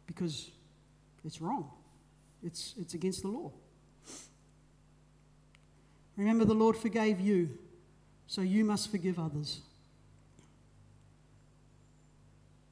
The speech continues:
An incident happened to me out on the street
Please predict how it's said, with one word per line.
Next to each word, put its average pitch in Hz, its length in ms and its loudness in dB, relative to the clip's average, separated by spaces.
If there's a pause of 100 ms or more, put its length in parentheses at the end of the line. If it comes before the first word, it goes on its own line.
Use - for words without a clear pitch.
(1120)
An 202 80 2
incident 220 320 2
happened 220 300 2
to 208 60 4
me 214 120 4
out 214 100 4
on 214 120 2
the 190 60 0
street 214 340 2